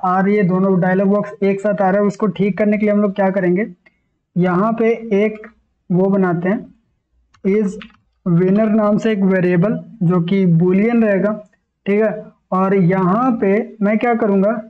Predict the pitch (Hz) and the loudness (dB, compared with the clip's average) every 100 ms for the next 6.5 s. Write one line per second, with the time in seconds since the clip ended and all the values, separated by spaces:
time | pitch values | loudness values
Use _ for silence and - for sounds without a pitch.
0 | _ _ _ _ _ - 208 - 190 214 | _ _ _ _ _ -4 -2 0 0 0
1 | 254 - - 233 233 196 226 - - - | -2 -6 -6 0 2 2 -2 -6 -16 -20
2 | _ _ _ _ _ _ _ _ _ _ | _ _ _ _ _ _ _ _ _ _
3 | _ _ _ _ 208 185 208 226 - - | _ _ _ _ 0 0 0 -2 -10 -20
4 | _ 214 233 240 247 208 196 180 208 226 | _ -2 0 2 2 2 2 2 0 -4
5 | - - _ _ _ _ _ _ _ _ | -12 -20 _ _ _ _ _ _ _ _
6 | _ _ - _ 175 | _ _ -20 _ -4